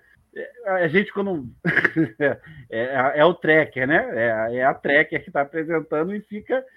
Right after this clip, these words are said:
de olho nesses detalhes, né? Mas eu acho que, assim, pra, pra audiência nova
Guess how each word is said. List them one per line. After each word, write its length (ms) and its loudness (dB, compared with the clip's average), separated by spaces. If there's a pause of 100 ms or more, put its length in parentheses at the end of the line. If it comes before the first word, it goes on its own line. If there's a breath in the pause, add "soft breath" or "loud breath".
(140 loud breath)
de 220 -4
olho 300 2
nesses 360 0
detalhes, 680 0
né? 140 -2 (360 loud breath)
Mas 280 0
eu 80 0
acho 260 -2
que, 80 -10
assim, 300 -6
pra, 340 -4
pra 200 -4
audiência 680 -4
nova 640 -4